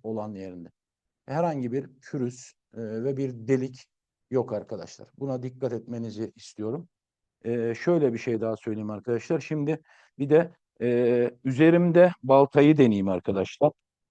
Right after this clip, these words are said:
Gördüğünüz gibi arkası da boş. Ancak balta,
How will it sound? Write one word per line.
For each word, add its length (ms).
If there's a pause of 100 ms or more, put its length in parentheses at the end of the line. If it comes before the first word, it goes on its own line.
(340)
Gördüğünüz 520
gibi 160 (240)
arkası 480
da 180
boş. 500 (480)
Ancak 320
balta, 720